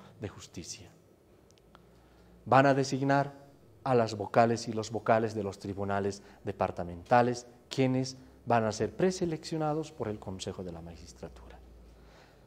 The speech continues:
Va a designar al director administrativo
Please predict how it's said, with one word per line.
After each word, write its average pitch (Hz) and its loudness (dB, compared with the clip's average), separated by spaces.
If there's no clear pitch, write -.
Va 143 12
a 151 8
designar 147 4
al 92 -8
director 101 0
administrativo 98 -4